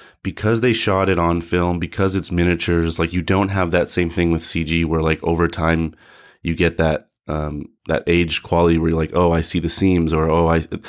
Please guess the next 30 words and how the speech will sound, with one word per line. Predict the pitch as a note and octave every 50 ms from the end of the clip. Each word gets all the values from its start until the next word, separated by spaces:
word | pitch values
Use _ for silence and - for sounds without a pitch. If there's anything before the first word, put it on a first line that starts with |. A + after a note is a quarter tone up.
| - - - - - -
it's | E2 D#2
just | - E2+ -
crappy | - - E2+ D#2+ E2 - E2
C | D#2 - - E2 D#2+
G. | D2 D#2 E2 E2 E2 D#2+ C2 - - - - - - - - -
It's | - E2 - -
like, | E2 D#2+ D#2+ - - - - _ _ _ _ _ _ _ _ _ _ _ _ _ _ _ _ _ _ _ _ _ _ _ _ _ _ _ _ _ _ _
it's | - F2+ E2+ -
real. | E2+ E2 F2+ G#2 A2 G2 E2 E2+
It's | E2 -
actually | F2+ E2+ - - F#2 E2+
in | E2 D#2
front | - - F2 F2 F2+
of | E2+ C#2+
you. | D2 A1+ - G2 - - -
And | F#2 F2
so | - - F#2 F2+
it | F2 E2
gives | - - F#2+ F#2 F2
this | F2 E2 -
sort | - E2+ D#2+
of, | D#2+ C#2+
like, | D#2+ D#2+ - - -
authentic, | E2 D#2+ - F#2 D#2+ D#2 E2+ -
like | - D#2
you | E2 D#2
said, | - F2+ D#2+
like, | D#2+ D#2 -
timeless | - - - E2 E2 E2 E2 D#2+ D2+ -
feeling, | - - F2+ E2+ E2+ D#2+ D#2 C#2+ - -